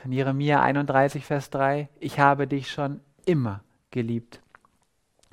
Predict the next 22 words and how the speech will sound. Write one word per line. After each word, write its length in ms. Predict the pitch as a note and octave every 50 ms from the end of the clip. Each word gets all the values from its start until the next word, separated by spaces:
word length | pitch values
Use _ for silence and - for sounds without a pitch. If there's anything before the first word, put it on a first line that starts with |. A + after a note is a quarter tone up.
| - - - - - - - _ _ _ _ _ _ _ _ _ _ _ _ _ _ _ _ _ _ _ _ -
Er 360 | - C#3+ D3 D3 D3 C#3+ C3 - - -
zahlte 260 | - D3+ C#3+ D3 D3
den 120 | D#3 D3+
Preis 320 | C#3 - D#3+ D#3 D#3+ D#3 -
für 80 | E3
unsere 200 | D#3+ D#3 D#3 D3
Sünden. 300 | C#3+ E3 E3 - - B2
Er 180 | - - C3 -
öffnete 400 | D3 D3 - E3+ - E3 D#3+ D#3+ - - - - _ _ _ _ _
durch 400 | - - D3+ C#3+ D3 F3 A3+ G3+ -
seinen 260 | - F#3+ F3+ F3+ E3+
Tod 440 | - - G3+ F3 C3 A#2 - - - _ _ _ _ _ _
eine 260 | - C3 C3+ C3+ C3
neue 420 | C3 C3 C3+ C3+ C#3+ D3+ D3+ C#3+
Tür. 320 | D3 - - E3 C3 G#2+ - - - _ _ -
Eva 340 | E3 F3+ G#3+ - - F3+
hat 100 | F3+ F3+
die 80 | - F3+
Tür 260 | - - - A3 G#3+
geöffnet 520 | G3 G3+ - G3 G3 - G#3+ A3 A3+ - - _ _ _ _ _ _ _ _ _ _ _ _ _ _ _ _ _ _ _ _ _ _ _ _ _ _ _ _ _ _
in 520 | D3 D3 C#3+ C#3 C3+ C3 C3 B2+ A#2+ A2+ - _
das 240 | - B2 A#2 -